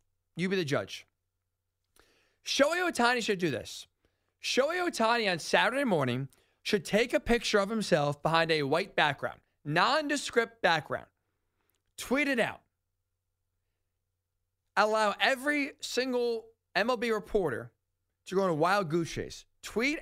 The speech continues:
out the picture with a caption saying this: "The first reporter to meet me at this specific location,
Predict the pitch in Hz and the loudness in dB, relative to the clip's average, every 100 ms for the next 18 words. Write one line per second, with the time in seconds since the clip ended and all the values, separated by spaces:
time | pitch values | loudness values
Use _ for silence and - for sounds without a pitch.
0 | - 208 247 226 - 214 - 143 123 120 | 2 2 2 -2 0 -2 -2 -4 -6 -8
1 | _ _ - 156 160 202 214 196 214 185 | _ _ -4 -2 0 2 2 0 -4 -2
2 | 190 180 123 - - - _ _ _ _ | -2 0 -4 -8 -18 -20 _ _ _ _
3 | _ 175 165 - 220 269 294 269 - 233 | _ -4 -4 -2 -2 0 -2 -2 0 0
4 | 170 127 127 _ _ _ _ _ - 202 | 0 -4 -8 _ _ _ _ _ -2 0
5 | 196 156 143 185 294 330 240 254 240 202 | 2 0 2 0 0 0 0 0 4 6
6 | 233 254 247 233 - 180 - 247 247 262 | 6 2 -2 -2 -4 -4 2 0 0 -6
7 | 202 196 208 220 208 - | -2 -4 0 0 0 -2